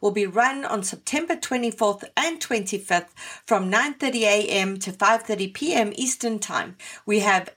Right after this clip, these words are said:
eighteen hours of jam-packed, amazing content lined up for you, featuring writers, coaches, and editors at the top of their game. Now, here are the thirteen speakers we have lined up.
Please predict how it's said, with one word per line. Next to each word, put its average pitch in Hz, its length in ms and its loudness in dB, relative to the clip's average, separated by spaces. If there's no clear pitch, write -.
eighteen 330 400 -2
hours 226 360 4
of 185 180 -6
jam-packed, 262 800 0
amazing 240 540 0
content 202 500 -2
lined 196 360 2
up - 200 0
for 285 120 -6
you, 320 320 0
featuring 190 760 -2
writers, 277 500 0
coaches, 233 540 0
and 175 200 -2
editors 233 520 0
at 202 200 0
the 190 80 -4
top 220 420 0
of 180 160 0
their 180 160 0
game. 175 560 0
Now, 196 160 0
here 339 220 4
are 269 200 4
the 240 140 0
thirteen 247 540 -2
speakers 208 560 -2
we 196 140 -4
have 190 260 -2
lined 185 400 0
up. - 240 2